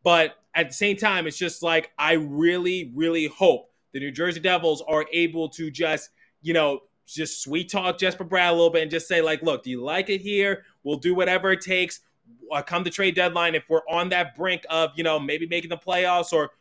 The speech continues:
whatever the case might be, if we're middle of the pack, then we're gonna trade for a player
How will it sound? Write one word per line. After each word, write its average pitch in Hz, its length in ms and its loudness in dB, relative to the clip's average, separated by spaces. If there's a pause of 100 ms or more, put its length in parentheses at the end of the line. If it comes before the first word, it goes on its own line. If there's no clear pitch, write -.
whatever 160 180 0
the 170 80 -2
case 170 160 0
might 165 140 -4
be, 175 80 -2
if 165 120 -4
we're 151 140 2
middle 175 200 4
of 175 60 2
the 180 60 -4
pack, 190 420 4 (400)
then 151 360 0
we're 175 160 0
gonna 180 180 0
trade 190 340 0
for 175 120 0
a 151 60 0
player 151 460 0